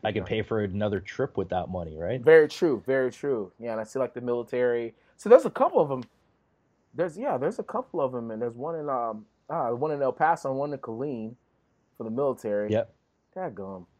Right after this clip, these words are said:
Speaker 2: Too bad you're not military, man. All right, so
Speaker 1: <laughs>
Speaker 2: that's, this, this is, I'm not gonna lie, man. It's just, it's, it's cool 'cause it gives me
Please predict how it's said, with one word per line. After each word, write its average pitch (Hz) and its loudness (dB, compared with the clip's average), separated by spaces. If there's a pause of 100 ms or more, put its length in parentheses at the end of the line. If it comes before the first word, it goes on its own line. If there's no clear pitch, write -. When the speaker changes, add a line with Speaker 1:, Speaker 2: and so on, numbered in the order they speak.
(360)
Speaker 2:
Too 165 -20
bad 165 0
you're 160 -2
not 156 -2
military, 131 -2
man. 107 -6 (320)
All 247 12
right, 247 10
so 208 8 (140)
Speaker 1:
<laughs> - -
Speaker 2:
that's, - 10
this, 320 8
this 320 2
is, 208 -2 (280)
I'm 359 8
not 370 12
gonna 202 6
lie, 185 12
man. 175 6
It's 175 0
just, 190 -2
it's, 190 4
it's 190 -2
cool 233 0
'cause 190 -2
it 170 -4
gives 185 2
me 196 -4